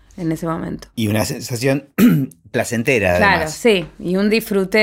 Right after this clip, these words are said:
Speaker 1: del trabajo grupal, digamos. Éramos todos pares, entonces ahí hay algo que aparece
Speaker 2: Sí,
Speaker 1: que es
Speaker 2: claro.
Speaker 1: distinto, no hay manera, ¿viste? No es el set por el set mismo.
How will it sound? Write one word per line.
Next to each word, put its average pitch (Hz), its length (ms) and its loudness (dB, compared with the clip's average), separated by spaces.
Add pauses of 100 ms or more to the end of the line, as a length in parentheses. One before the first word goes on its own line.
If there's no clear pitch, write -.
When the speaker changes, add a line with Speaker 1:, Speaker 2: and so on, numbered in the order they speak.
Speaker 1:
del 190 200 2
trabajo 165 500 0
grupal, 156 500 -2
digamos. 160 340 -4
Éramos 240 500 0
todos 247 360 0
pares, 202 560 2
entonces 214 500 -4
ahí 220 300 0
hay 202 160 0
algo 233 280 0
que 175 100 -8
aparece 175 760 -4
Speaker 2:
Sí, - 160 -8
Speaker 1:
que 175 140 0
es 196 60 0
Speaker 2:
claro. 202 180 0
Speaker 1:
distinto, 170 460 -4
no 175 100 -2
hay 190 80 -2
manera, 180 560 0
¿viste? 180 240 -6
No 247 80 2
es 254 200 0
el 180 240 2
set 196 360 -2
por 185 180 0
el 165 140 -2
set 185 300 -4
mismo. 160 520 -4